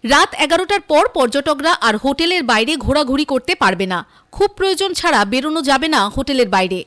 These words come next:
এমনকি বন্ধ করতে হবে দোকানপাটও। স্থানীয়দের ক্ষেত্রেও জারি এই নিষেধাজ্ঞা। সন্ধ্যের পর ওল্ড দীঘা থেকে নিউ দীঘা পর্যন্ত সমুদ্র সৈকতের রাস্তা জুড়ে থাকবে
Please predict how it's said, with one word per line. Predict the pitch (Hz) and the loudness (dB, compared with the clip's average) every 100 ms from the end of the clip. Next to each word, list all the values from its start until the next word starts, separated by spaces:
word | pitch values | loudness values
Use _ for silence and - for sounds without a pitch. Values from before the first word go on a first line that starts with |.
| - | -4
এমনকি | 226 285 - 311 | -2 -2 -2 -2
বন্ধ | 226 226 262 320 | 0 -2 -2 -4
করতে | 339 - 339 | -4 -4 -2
হবে | 320 381 | 0 -2
দোকানপাটও। | 294 302 339 262 202 180 185 - _ _ - | -2 -2 0 0 0 -2 -6 -10 _ _ -10
স্থানীয়দের | - 311 349 403 403 | 0 2 2 0 -2
ক্ষেত্রেও | - 359 359 349 | -2 -4 -2 -2
জারি | 240 269 302 240 - | 2 2 0 -2 -2
এই | 311 330 | 0 2
নিষেধাজ্ঞা। | 247 226 196 190 185 170 _ | 0 -2 -6 -4 -6 -6 _
সন্ধ্যের | - 330 311 285 294 311 | -4 0 2 0 0 2
পর | 320 359 - | 2 2 0
ওল্ড | 285 359 330 | 2 2 2
দীঘা | 302 320 | 0 0
থেকে | 311 311 349 | 0 0 0
নিউ | 294 285 302 | 0 0 0
দীঘা | 269 262 | 0 0
পর্যন্ত | - 247 269 277 339 | 0 0 0 -4 -4
সমুদ্র | 359 320 302 339 359 | -4 -4 -4 -4 -6
সৈকতের | 330 285 - - 247 | -4 -4 -2 -2 0
রাস্তা | 226 226 - | 0 -2 -2
জুড়ে | 285 311 302 | -4 -4 -2
থাকবে | 294 277 269 | -2 -2 -2